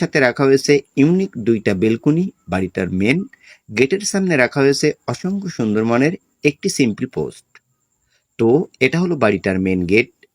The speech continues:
মেন গেটের সাইজ দশ ফিট এবং মেন গেটটাই বাড়িটার ডাইনিং। দর্শক,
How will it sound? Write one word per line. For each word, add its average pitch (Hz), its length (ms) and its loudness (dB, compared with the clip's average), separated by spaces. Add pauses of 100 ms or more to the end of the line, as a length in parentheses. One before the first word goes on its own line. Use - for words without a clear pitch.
(120)
মেন 120 280 0
গেটের 160 280 -8
সাইজ 143 340 2 (440)
দশ 104 220 0 (100)
ফিট - 240 -12 (800)
এবং 139 160 0 (100)
মেন 110 300 0
গেটটাই 170 400 0 (120)
বাড়িটার 92 480 -4
ডাইনিং। 76 380 -12 (1000)
দর্শক, 117 600 0